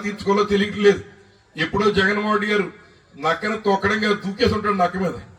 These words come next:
ఎందుచేతంటే, ఇంతమంది కార్యకర్త సోదరులు పళ్ళు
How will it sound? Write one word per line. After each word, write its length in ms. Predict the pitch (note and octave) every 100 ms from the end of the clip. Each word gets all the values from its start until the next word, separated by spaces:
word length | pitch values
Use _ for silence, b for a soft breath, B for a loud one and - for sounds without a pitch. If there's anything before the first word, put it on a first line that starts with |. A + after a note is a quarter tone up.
| b b b -
ఎందుచేతంటే, 560 | E3+ G3+ G#3+ G3+ G3+ G#3 G3+
ఇంతమంది 380 | G3+ G3+ G3 F#3+
కార్యకర్త 400 | F3+ F#3+ G3+ G#3 F#3+
సోదరులు 400 | G#3 A3 A3 G#3+ F#3 - - _ _ -
పళ్ళు 280 | E3+ G#3